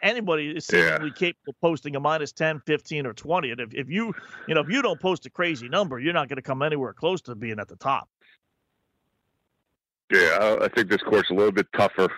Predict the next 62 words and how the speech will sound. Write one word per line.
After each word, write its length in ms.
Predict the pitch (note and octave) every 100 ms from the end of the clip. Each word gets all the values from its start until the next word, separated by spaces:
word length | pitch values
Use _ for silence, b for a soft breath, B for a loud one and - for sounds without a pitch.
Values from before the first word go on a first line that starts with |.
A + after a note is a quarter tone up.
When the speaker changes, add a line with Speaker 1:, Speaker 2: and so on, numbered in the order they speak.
| -
Speaker 2:
I 40 | F#2
don't 180 | F#2 -
think 160 | F2+ -
the 80 | D#2+
scores 320 | - F2+ E2
are 40 | E2
gonna 160 | E2+
be 140 | D2+ E2+
like 160 | E2 F2
they've 180 | D#2+
been 220 | D2+ E2 D#2
this 60 | - _ _ B B B B -
Speaker 1:
That's 240 | C#3+ C3+
Speaker 2:
week. 140 | F2 -
Speaker 1:
good. 140 | - _ - _ _ _ _
That's 240 | B2 A#2+ -
good. 240 | F2 D#2+ _ _ _ _ _ _ _ _ _ _ _
'Cause 220 | G#2+ G2
it's, 160 | B2+ B2
it's 140 | G3
been 160 | G#3 G3
too 220 | B3 F#3
easy 240 | E3 - G#2+
for 140 | A2+
these 200 | G#2 F#2
guys. 360 | F#2 E2+ - - -
Uh, 20 |
I 240 | A#2 B2+
mean, 260 | D#3 F3 F#3+
you 120 | G3+
can't 240 | F3 F#3+ C3+
be 60 |
posting 420 | - C#3 A#2+ A2+
twenty 300 | - C3 A#2
on 60 | G#2+
the 60 | E2
Speaker 2:
Yeah. 140 | D#2
Speaker 1:
Pars 360 | G#2+ G2+ F#2+ - _ _ -
tournament. 400 | A2+ G#2+ G#3 F#3
And, 100 | G3
and 160 | F#3
literally, 320 | G#3 G#3+ C#3 C#3
like 120 | C#3
I 40 |
said, 240 | C3 C#3 - _ _ -
you 80 | C#3
know, 60 | C#3+ D3
I, 60 | D#3
I 20 |
think 180 | E3+ D#3
the 60 |
cut 180 | F3+ -
was 100 | E3
either 160 | F3 D3 -
minus 340 | F3 G#3+ A#3 -
four 300 | G#3 A3 F3+
or 40 |
minus 320 | E3 E3+ D3
five 340 | - D3+ B2 G#2
this 140 | G2
past 320 | - A2 G#2
weekend. 420 | A2 F#2 E2+ -